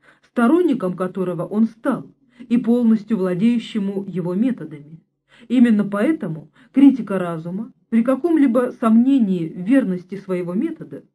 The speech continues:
может на этом примере проверить свои основоположения, чтобы убедиться в их правильности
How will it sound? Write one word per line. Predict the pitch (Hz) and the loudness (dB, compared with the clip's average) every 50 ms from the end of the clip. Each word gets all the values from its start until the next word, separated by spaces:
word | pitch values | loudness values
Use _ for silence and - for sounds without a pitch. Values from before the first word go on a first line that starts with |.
| _ _ _ - - - | _ _ _ -20 -6 -2
может | 220 277 339 320 330 330 254 247 | 2 2 4 4 2 2 0 2
на | 262 277 | 2 2
этом | 294 285 285 240 196 | 2 2 0 0 0
примере | 196 220 220 190 170 165 165 170 202 233 262 - _ _ _ _ _ _ _ | 0 0 0 0 0 0 -2 -4 -6 -8 -10 -12 _ _ _ _ _ _ _
проверить | 226 226 214 226 277 339 339 320 311 - - | -2 0 2 4 4 6 6 4 2 0 -2
свои | - 185 185 196 220 269 262 | -4 -2 -2 0 0 0 -2
основоположения, | - 214 202 - 208 196 196 196 196 185 175 175 170 165 170 226 269 277 262 226 160 156 - _ _ _ _ | -4 -6 -6 -4 -4 -4 -4 -6 -6 -6 -6 -6 -6 -6 -6 -6 -6 -6 -6 -8 -8 -12 -14 _ _ _ _
чтобы | - - - - 277 226 269 277 | -20 -6 0 2 4 4 4 4
убедиться | - 233 196 208 214 175 285 349 359 - - 254 226 | 4 2 2 2 2 4 4 2 0 0 -4 -4 -2
в | 180 196 | -2 0
их | 262 277 - - | -2 -2 -4 -6
правильности | - 196 175 165 160 165 165 165 196 220 226 _ _ - 277 285 311 | -8 -6 -6 -4 -4 -4 -4 -4 -6 -8 -10 _ _ -12 -10 -10 -10